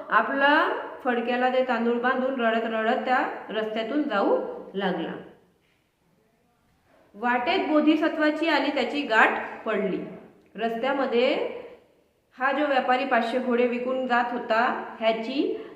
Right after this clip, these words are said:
आणि बोधिसत्वांची गाठ पडली. तेव्हा तो बोधिसत्वाला म्हणाला, "व्यापारी,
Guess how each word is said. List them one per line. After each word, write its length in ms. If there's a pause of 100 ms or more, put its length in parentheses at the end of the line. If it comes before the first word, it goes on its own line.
आणि 640
बोधिसत्वांची 720
गाठ 420
पडली. 600
तेव्हा 260
तो 200
बोधिसत्वाला 720
म्हणाला, 540
"व्यापारी, 800